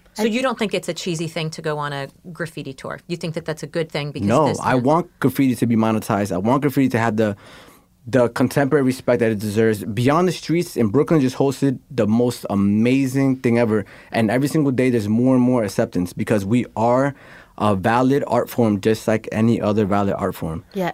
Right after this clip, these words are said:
Speaker 3: Well, it's really interesting to see how, like, the legal world and illegal world kind of come together.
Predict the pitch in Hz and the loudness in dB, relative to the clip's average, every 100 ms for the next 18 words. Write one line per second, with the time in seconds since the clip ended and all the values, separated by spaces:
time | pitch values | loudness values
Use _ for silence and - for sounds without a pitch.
0 | - 247 262 214 247 269 226 226 - 208 | -2 -2 -2 -2 -2 -2 -4 -4 -6 -6
1 | 180 - - 202 196 180 170 156 - 190 | -6 -10 -8 -6 -4 -2 -4 -6 -8 -6
2 | 185 196 196 208 190 185 175 175 170 170 | -4 -4 -2 -2 0 -2 -2 -2 -2 -2
3 | 165 165 175 170 165 160 151 156 151 151 | -4 -6 -4 -6 -6 -8 -4 -2 -2 -4
4 | - 156 151 - 156 147 - 160 151 151 | -6 -8 -8 -8 -6 -6 -6 -6 -2 -2
5 | 147 147 147 | -2 -2 -6